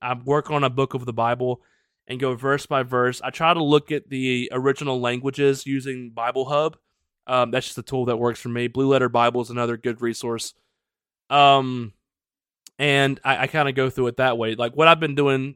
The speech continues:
because we're going through a Kingdom of God teaching at the church I go to, um, I've been studying a lot of the Gospels, and, uh, and, and this will be a whole nother discussion entirely, but a lot of what Jesus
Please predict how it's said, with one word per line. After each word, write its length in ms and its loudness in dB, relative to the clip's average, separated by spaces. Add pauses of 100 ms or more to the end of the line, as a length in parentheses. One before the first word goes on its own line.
(120)
because 380 0
we're 100 -4
going 300 -4
through 180 0
a 60 -2
Kingdom 340 -8
of 100 -8
God 280 2
teaching 340 -10
at 80 -10
the 80 -14
church 260 -10
I 60 -8
go 200 -6
to, 340 -8 (680)
um, 240 0
I've 180 2
been 120 -2
studying 320 -2
a 60 -2
lot 160 4
of 60 2
the 80 -6
Gospels, 800 0
and, 440 -8
uh, 360 -6 (180)
and, 260 -10
and 120 -4
this 100 0
will 80 -2
be 100 2
a 60 4
whole 160 0
nother 280 0
discussion 560 -8
entirely, 600 -4
but 140 -6
a 40 -4
lot 220 4
of 140 -4
what 180 -2
Jesus 540 -4